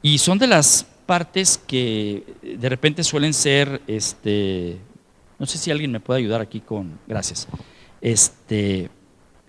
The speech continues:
de la historia contada por la gente que trabaja y trabajó en Radio María. Es que es importante que ustedes sepan lo que ustedes escuchan todas las mañanas y lo que hay detrás.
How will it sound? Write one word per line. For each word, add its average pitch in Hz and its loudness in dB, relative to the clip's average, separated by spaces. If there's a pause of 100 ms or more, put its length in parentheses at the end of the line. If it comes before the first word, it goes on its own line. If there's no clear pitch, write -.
(280)
de 139 8
la 139 8
historia 170 6 (760)
contada 165 6
por 147 -2
la 127 2
gente 180 2 (1120)
que 147 4
trabaja 160 2
y 135 -4
trabajó 123 2 (400)
en 107 -2
Radio 104 -2
María. 80 -10 (680)
Es 180 4
que 285 2
es - 6
importante 226 0
que 160 -2
ustedes 208 2
sepan - 2
lo 123 0
que 123 -8
ustedes 131 -4
escuchan 120 -4
todas 127 0
las 120 -2
mañanas 120 0
y 139 -4
lo 127 -4
que 139 -8
hay 143 -6
detrás. 117 -4